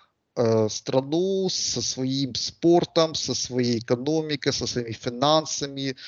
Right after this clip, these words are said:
И, и, э, фактически они совершенно не находятся в каком-то информационной, э, зависимости, там, то ли от американцев, то ли от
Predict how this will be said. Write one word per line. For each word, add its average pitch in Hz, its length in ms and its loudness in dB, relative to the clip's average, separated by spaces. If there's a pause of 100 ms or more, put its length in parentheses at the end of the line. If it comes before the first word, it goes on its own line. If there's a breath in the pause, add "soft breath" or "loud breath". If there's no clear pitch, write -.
(420 loud breath)
И, 143 440 0
и, 160 320 2 (160)
э, 131 300 0
фактически 147 960 -2
они 135 240 -4
совершенно 160 540 -2
не 147 160 -8
находятся 139 580 -2
в - 60 -12
каком-то 123 760 0
информационной, 127 1200 -2
э, 110 360 2
зависимости, 120 800 -6
там, 117 240 -4
то 147 120 -4
ли 135 100 4
от 117 140 -2
американцев, 127 640 -2
то - 180 -8
ли 107 160 0
от - 260 -4